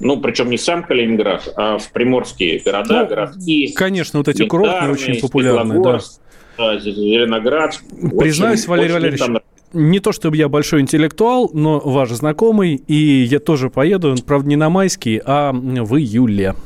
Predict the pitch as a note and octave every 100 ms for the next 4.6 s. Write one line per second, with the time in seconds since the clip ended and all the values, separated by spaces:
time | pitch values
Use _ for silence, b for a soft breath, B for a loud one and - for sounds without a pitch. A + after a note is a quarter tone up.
0 | - G2+ C3 A#2 A2 B2 D#3+ B2+ E3+ C#3+
1 | C#3+ C3+ G#2 G#2 - B2 A#2+ C#3 B2 A2
2 | G2 G2 - F2+ D#2+ - - G2+ F#2 -
3 | - A#3 G#3+ E3+ A2 G2 - - D3+ -
4 | G#2 G2+ G2+ - -